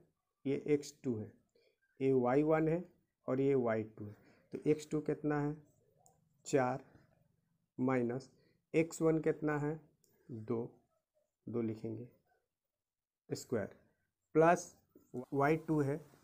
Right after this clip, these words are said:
एक माइनस वाई वन कितना है, तीन स्क्वायर। चार से दो घटा देंगे,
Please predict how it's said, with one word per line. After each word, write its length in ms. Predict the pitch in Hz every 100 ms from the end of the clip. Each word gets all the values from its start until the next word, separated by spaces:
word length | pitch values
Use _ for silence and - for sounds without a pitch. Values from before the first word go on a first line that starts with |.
| _ _ _ _ _ 156
एक 420 | 156 151 - 175 - _ _ _ _ _ _ 131
माइनस 540 | 135 139 123 147 - _ _ _ _ _ _ _ _ _ _ _ 127
वाई 320 | 127 143 160
वन 200 | 156 156
कितना 360 | 156 151 147 147
है, 100 | 151 160 _ _ _
तीन 200 | 107 95 - _ _ _ _ _ _ _ _ _ _ -
स्क्वायर। 500 | 127 - 104 101 - _ _ _ _ _ _ _ _ _ _ _ _ _ _ _ _ _ _ _ _ _ _ _ _ _ _ _ _ _ _ _ _ _ -
चार 220 | 147 147
से 140 | 147 139
दो 140 | 151
घटा 240 | 147 151 143
देंगे, 320 | 143 135